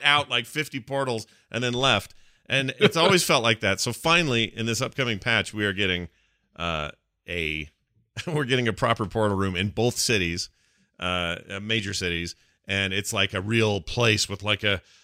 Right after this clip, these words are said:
a feeling of, "Oh, this is where the portals would be," and they'll, and they'll be in some sort of, you know, configuration that looks good.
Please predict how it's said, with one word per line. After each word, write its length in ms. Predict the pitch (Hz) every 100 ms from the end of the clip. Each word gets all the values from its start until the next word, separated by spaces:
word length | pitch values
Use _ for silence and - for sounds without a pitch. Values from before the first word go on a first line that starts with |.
| -
a 60 | -
feeling 420 | - 123 113 107
of, 80 | 95
"Oh, 220 | 101 139
this 180 | 120 117
is 140 | 110
where 60 | -
the 100 | 143
portals 400 | - 123 156 110
would 140 | 117
be," 260 | 95 104 92
and 80 | 90
they'll, 180 | 98 - _ -
and 60 | 104
they'll 60 |
be 120 | 107 127
in 40 |
some 140 | 117 123
sort 180 | -
of, 140 | 127 101 _ _ -
you 80 | 123
know, 160 | 101
configuration 1000 | - 131 - 135 156 151 165 156 143 123
that 200 | 107 98
looks 260 | 127 165 -
good. 480 | 123 143 127 107